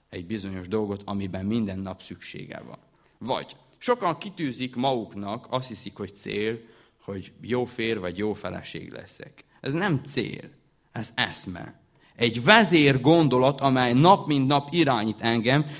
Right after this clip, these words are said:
viszont akkor érem el a célt, hogyha konkrétan megfogalmazom, hogy az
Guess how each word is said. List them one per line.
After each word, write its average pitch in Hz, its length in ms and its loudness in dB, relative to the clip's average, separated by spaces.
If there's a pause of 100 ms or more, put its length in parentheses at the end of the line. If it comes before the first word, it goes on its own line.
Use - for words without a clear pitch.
viszont 151 420 2
akkor 214 380 6
érem 156 360 6
el 151 120 6
a 131 120 2
célt, 170 340 0
hogyha 143 300 -4
konkrétan 180 680 4
megfogalmazom, 156 800 2
hogy 117 260 0
az 147 380 6